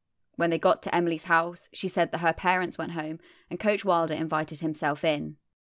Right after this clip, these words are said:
In the lounge, James Wilder took Emily's knickers off and performed oral sex on her. She told him to stop, and, unlike in the park, this time he listened and he did stop. Emily said the two then went out into her garden for a little bit before he left.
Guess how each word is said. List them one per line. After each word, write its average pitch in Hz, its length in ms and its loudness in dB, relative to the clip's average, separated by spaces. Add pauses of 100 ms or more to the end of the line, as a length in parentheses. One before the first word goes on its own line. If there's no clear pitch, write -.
(1200)
In 185 160 2
the 165 80 2
lounge, 165 420 0 (340)
James 160 260 0
Wilder 160 240 -2
took - 260 -4
Emily's 160 320 -2
knickers 180 280 -2
off 175 240 0
and 160 120 -6
performed 165 380 -6
oral 170 260 -2
sex - 280 -6
on 170 100 -8
her. 165 320 -8 (920)
She - 180 -4
told 185 240 4
him 175 120 -6
to 175 100 -8
stop, 175 440 -6 (440)
and, 160 400 2
unlike 156 360 0
in 156 80 -4
the 160 60 -6
park, 180 420 0 (340)
this 185 160 2
time 160 220 0
he 170 140 -2
listened 156 440 -2
and 156 140 -6
he 160 100 -2
did 147 220 -4
stop. - 400 -8 (960)
Emily 170 240 4
said 160 240 0
the 165 60 -4
two 170 260 0
then 160 140 0
went 151 160 -2
out 156 180 2
into 160 160 -6
her 165 140 -4
garden 160 320 -2
for 160 120 -8
a 151 40 -4
little 151 260 -6
bit - 160 -10
before 151 280 -6
he 160 100 -8
left. - 460 -8